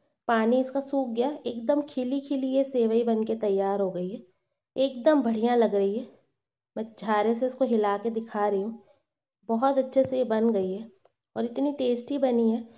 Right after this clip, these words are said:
कुछ भी नहीं डाला है हमने इसमें, सिर्फ सब्जियां हैं और नमक है। तो हमारी बहुत ही tasty vermicelli बन के एकदम तैयार है। आप इसे ज़रूर ट्राई कीजिए, बच्चों को, बड़ों को, morning breakfast में, बच्चों के lunch में, कभी भी आप इसे बनाइए।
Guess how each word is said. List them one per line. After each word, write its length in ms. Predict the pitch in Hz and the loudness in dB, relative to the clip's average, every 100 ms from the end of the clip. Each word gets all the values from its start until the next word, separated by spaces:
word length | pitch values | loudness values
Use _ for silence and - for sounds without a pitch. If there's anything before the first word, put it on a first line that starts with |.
| _ _ _ | _ _ _
कुछ 200 | 330 320 | -4 0
भी 120 | 339 | 0
नहीं 140 | 330 262 | 2 2
डाला 280 | 208 180 180 | 2 2 0
है 100 | 180 | -2
हमने 320 | 175 175 175 | -4 -4 -8
इसमें, 280 | 175 190 190 | -10 -16 -10
सिर्फ 240 | - 311 | -6 -4
सब्जियां 580 | - 208 - 214 240 262 | -2 -2 -2 0 2 2
हैं 180 | 240 - - - | -2 -8 -12 -6
और 180 | 220 | -2
नमक 400 | 214 202 202 196 180 | 0 0 0 -2 -8
है। 120 | 165 _ _ _ - _ _ _ | -16 _ _ _ -20 _ _ _
तो 40 | 233 | 0
हमारी 320 | 226 226 254 | 2 2 2
बहुत 340 | 220 226 262 277 | -2 0 0 -2
ही 80 | 285 | -2
tasty 420 | 233 226 226 277 | 0 0 -2 -2
vermicelli 560 | 240 208 226 233 240 240 | -2 0 -2 -2 -6 -2
बन 220 | 233 220 | -2 -4
के 140 | 220 | -4
एकदम 280 | 240 - 247 | -4 -4 -6
तैयार 460 | 254 202 190 196 262 | -4 -2 0 0 -2
है। 240 | 233 - _ _ _ _ - | -4 -10 _ _ _ _ -6
आप 160 | 220 240 | -4 -4
इसे 180 | 240 233 | -6 -4
ज़रूर 400 | 196 214 254 285 | 0 2 2 0
ट्राई 280 | 254 226 220 | 0 0 0
कीजिए, 380 | 202 196 220 220 | -8 -6 -4 -2
बच्चों 440 | 214 226 - 226 | -4 -4 -2 -2
को, 220 | 226 214 202 | 0 -4 0
बड़ों 360 | 202 202 220 | 2 2 0
को, 180 | 226 214 208 214 - _ _ - | -2 -2 -2 -4 -10 _ _ -2
morning 400 | 208 208 214 214 | 0 0 0 0
breakfast 640 | 202 202 - 220 214 - | 0 -2 -4 -2 -2 -4
में, 120 | 202 202 | -4 -2
बच्चों 320 | 196 202 214 | -4 -6 -6
के 120 | 220 | -2
lunch 440 | 208 202 208 220 220 | 0 0 -2 -4 -4
में, 180 | 208 208 | -4 -4
कभी 260 | 226 247 | -4 -2
भी 120 | 285 277 | 0 0
आप 200 | 226 226 | 0 -2
इसे 200 | 220 220 | -4 -2
बनाइए। 560 | 202 185 175 180 226 | -2 -2 -2 -4 -6